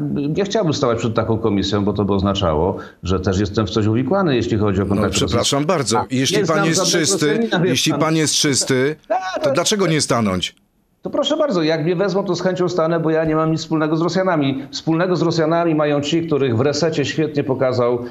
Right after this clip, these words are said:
Speaker 1: pan profesor Cęckiewicz właśnie,
Speaker 2: Dobrze,
Speaker 1: pan redaktor
Speaker 2: panie
Speaker 1: Rachon.
Speaker 2: profesorze.
Speaker 1: Zapraszam państwa do obejrzenia resetu.
Speaker 2: Panie ministrze, a mam
Speaker 1: Fantastycznie
Speaker 2: pytanie.
Speaker 1: pokazujący,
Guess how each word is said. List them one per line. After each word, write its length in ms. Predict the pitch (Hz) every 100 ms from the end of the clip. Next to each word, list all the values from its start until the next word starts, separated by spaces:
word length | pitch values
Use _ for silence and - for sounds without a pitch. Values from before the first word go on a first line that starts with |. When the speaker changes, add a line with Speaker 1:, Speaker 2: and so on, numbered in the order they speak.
| -
Speaker 1:
pan 240 | 117 117 120
profesor 360 | 120 117 120
Cęckiewicz 560 | 113 147 143 190 170 147
właśnie, 560 | 143 139 - 135 131 104
Speaker 2:
Dobrze, 260 | 139 113 123
Speaker 1:
pan 100 | 120
redaktor 300 | 120 - 135
Speaker 2:
panie 220 | 127 139
Speaker 1:
Rachon. 160 | 143 - 156
Speaker 2:
profesorze. 500 | 151 135 143 165 117
Speaker 1:
Zapraszam 340 | 185 196 180
państwa 300 | - 165 165
do 60 | 156
obejrzenia 360 | 151 156 151
resetu. 340 | 143 139 123 120
Speaker 2:
Panie 240 | 135 143
ministrze, 480 | 147 147 135 - 123
a 40 |
mam 180 | 123 139
Speaker 1:
Fantastycznie 500 | 147 156 135 120 113
Speaker 2:
pytanie. 220 | 104 175 -
Speaker 1:
pokazujący, 540 | - 156 170 - 175